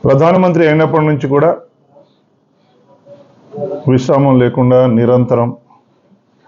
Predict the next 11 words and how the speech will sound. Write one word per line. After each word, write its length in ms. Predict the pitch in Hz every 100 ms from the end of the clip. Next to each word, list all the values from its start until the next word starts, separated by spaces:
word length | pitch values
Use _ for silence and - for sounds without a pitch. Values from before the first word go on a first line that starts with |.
| _ _ _ _ - _ _ -
పద్దెనిమిది 360 | 120 131 131 131
గంటల 280 | 131 135 135
రోజుకు 360 | 135 131 127
శ్రమించే 640 | 127 123 127 127 135 113 113 - _ _ _ _ _ -
నాయకుడు. 680 | 123 120 120 127 147 233 - - _ _ _ _ _ _
తన 160 | 131 131
ఎజెండాని 840 | 127 127 151 180 180 151 117 - - - - _ _ _ _ _ _ _ _ _ 113 135
ఒక్కరోజు 540 | - - 147 151 165
కూడా 360 | 156 147 113 113 - - _ _ _ _ _ _ _ _ _ _ _ - - - - - - - 107
వాయిదా 460 | 123 135 147 139
వేయకుండా 640 | 131 127 127 117 113 117